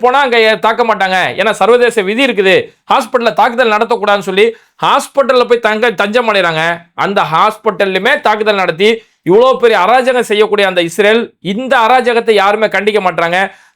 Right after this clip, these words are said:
அந்த அராஜகத்தால பாதிக்கப்படக்கூடிய காசா மக்கள் மேல இன்னைக்கு யாருக்குமே அக்கறை இல்லையே, ஒரு பொறா-, ஒரு, ஒரு பாவம் பார்க்க மாட்டாங்களே அப்படின்னு நினைக்கும் போது தான் இது மிகப்பெரிய அளவுல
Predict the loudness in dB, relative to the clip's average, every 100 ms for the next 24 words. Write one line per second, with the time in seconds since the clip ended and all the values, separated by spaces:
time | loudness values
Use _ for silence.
0 | -4 0 2 4 2 2 2 2 2 2
1 | 0 0 0 0 2 0 0 0 2 0
2 | 0 -2 -2 0 -2 -2 0 0 -2 -2
3 | 0 0 0 0 0 2 2 0 0 2
4 | 2 4 2 2 4 2 2 2 2 2
5 | 0 0 -2 0 -2 0 0 0 -2 -2
6 | -2 -2 0 2 0 -4 _ _ 0 2
7 | 0 0 2 2 2